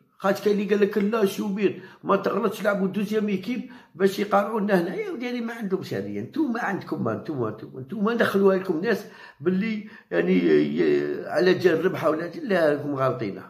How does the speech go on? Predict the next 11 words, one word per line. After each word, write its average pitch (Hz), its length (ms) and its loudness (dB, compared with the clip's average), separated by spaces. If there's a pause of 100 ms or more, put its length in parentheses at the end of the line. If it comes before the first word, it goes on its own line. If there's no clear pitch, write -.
(1040)
كاش 190 220 -2
هذه 139 160 0
مكاشة. - 440 -8 (1080)
عند 247 180 -6
الناس 175 280 0
هذه 139 160 0
مكاشة، 120 380 -4
عند 165 120 -10
الناس 147 280 -4
هاودي 127 260 -2
اللعبة. 110 460 -8